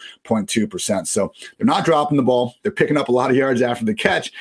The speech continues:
and they're, you know, causing a lot of problems for defenses with a high play action rate, which you would think they have to respect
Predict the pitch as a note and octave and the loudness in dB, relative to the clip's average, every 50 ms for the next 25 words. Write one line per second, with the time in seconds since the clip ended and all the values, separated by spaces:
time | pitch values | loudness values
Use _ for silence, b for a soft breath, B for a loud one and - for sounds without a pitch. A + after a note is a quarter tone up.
0 | B B B D#3 E3+ F3 E3+ D#3+ D#3 D3 C#3 C3+ C#3 C3 B2 A#2+ - C#3+ C#3 B2 | B B B -4 -2 0 2 2 2 2 2 2 0 0 0 0 0 0 0 2
1 | B2+ A#2+ B2 A#2+ A#2 - - A#2+ A#2+ A#2+ A2 G#2+ A2 G#2 A2+ D3+ E3 D#3+ - C3+ | 2 2 2 0 0 0 0 0 0 0 0 0 -2 -2 0 -2 -2 0 -2 -2
2 | B2+ A#2+ - B2 F#2+ G2 G#2 D3 E3+ E3 - A#2+ A2+ - - C3+ B2+ B2 A#2+ - | 0 0 0 0 0 0 2 2 2 2 0 -2 -2 0 -2 0 0 -2 -2 0
3 | B2+ B2 A#2 A#2+ C3+ D3 C#3+ - - A#2+ A2+ A2+ A#2+ A#2 G#2 G2 A#2+ A#2+ A#2+ - | -2 0 0 0 -2 -2 -2 -2 0 2 2 2 2 0 -2 -2 -2 -2 -2 -2
4 | C3 B2+ B2 B2 - - F#3+ F#3 - C3 B2+ C#3+ C#3 C#3 - - C3+ A#2+ G#2 - | -2 -2 -2 -2 -2 -4 -4 -2 -2 -4 -2 -2 -2 -4 -2 -2 -2 -2 -2 -4
5 | - - F3+ E3 D#3 D3 - | -4 -2 0 0 0 -2 -4